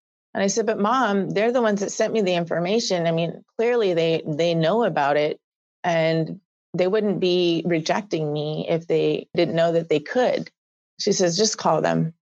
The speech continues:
So I did. And a nice lady answered. She asked me, "Well, what company, you know, discriminated against you?" And I told her. And the way that she responded to that was, "Well, I don't,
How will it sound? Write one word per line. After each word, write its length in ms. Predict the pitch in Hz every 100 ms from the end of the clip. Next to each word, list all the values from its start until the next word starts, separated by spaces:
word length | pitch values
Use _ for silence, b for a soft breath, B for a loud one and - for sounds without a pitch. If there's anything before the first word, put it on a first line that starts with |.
| _
So 140 | - 190
I 100 | 202
did. 400 | 233 208 151 190 _ _ _ _ -
And 420 | 190 196 185 180 -
a 140 | - 170
nice 380 | 175 165 170
lady 240 | 165 165 160
answered. 500 | 160 160 175 165 165
She 120 | -
asked 300 | - 165 -
me, 120 | 165
"Well, 240 | 160 160 156
what 180 | 156
company, 680 | - 170 165 156 151 156 165 - _ _ _ -
you 100 | 165
know, 100 | 151
discriminated 560 | - 220 240 220 165
against 400 | 160 151 156 -
you?" 80 | 160
And 120 | 160
I 100 | 151
told 340 | 160 175 190 170
her. 360 | 82 82 180 - _ _ -
And 440 | 85 165 165 165 160
the 80 | 180
way 160 | 175 185
that 120 | 180
she 180 | - 175
responded 680 | 151 - - 175 190 156 -
to 120 | 151
that 300 | 151 139 -
was, 480 | 151 147 147 - - _ _ _ _
"Well, 160 | 185 175
I 140 | 170
don't, 260 | 175 170 165